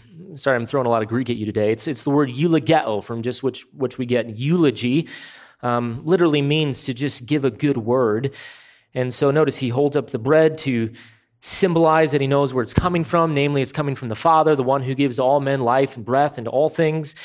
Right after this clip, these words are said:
And then he just simply says a good word to affirm that truth. And so to extrapolate from that a certain church practice that we should now be doing and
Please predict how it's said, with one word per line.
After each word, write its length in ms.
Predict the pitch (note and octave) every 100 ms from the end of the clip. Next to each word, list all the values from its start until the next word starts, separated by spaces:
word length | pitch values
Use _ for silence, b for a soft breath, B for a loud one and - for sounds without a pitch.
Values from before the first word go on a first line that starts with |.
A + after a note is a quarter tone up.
| B -
And 100 | B2+
then 100 | B2+
he 80 |
just 220 | B2 B2+ -
simply 300 | D3+ C3 A#2+
says 280 | - B2
a 60 | A#2
good 180 | B2+ C#3
word 340 | B2 B2+ B2+
to 200 | - B2+
affirm 720 | B2 - - F3+ D#3 A#2 A2+ A2 B B
that 240 | A#2 A2 -
truth. 540 | - G#3+ C3+ - - b b b b b b _ _ _ _ _ _ _ _ _ _ _ _ _ _
And 80 | D#3
so 100 | F#3+
to 120 | F#3
extrapolate 920 | E3 - - A#3 B3 F#3+ D3+ C3 - -
from 180 | E3
that 200 | C#3+ D3
a 40 | C#3
certain 500 | - F#3+ F#3 C#3+ A#2+ A#2 - _ _ _ _
church 360 | - - F3+ -
practice 600 | - F3+ F3+ C#3 B2+ C#3
that 160 | C#3+ C3+
we 100 | D3+
should 180 | -
now 220 | C#3+ D3 C#3+
be 100 | A#2+
doing 480 | A2 E3+ C#3 B2
and 460 | D3 C3 B2+ B2 A#2+